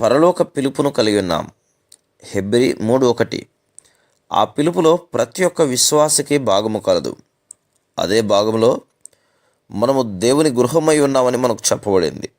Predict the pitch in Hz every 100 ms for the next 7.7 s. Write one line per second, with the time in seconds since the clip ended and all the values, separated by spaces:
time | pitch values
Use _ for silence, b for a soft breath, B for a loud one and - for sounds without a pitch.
0 | _ _ _ - _ - 85 85 98 117
1 | - 120 107 135 110 117 127 - 113 95
2 | - _ _ _ _ - _ _ _ _
3 | _ _ _ _ _ _ - 123 160 165
4 | 165 127 120 139 185 185 175 127 123 -
5 | 147 123 110 - _ _ _ _ - 80
6 | 95 107 113 117 139 - _ _ _ -
7 | - 92 - 110 - 117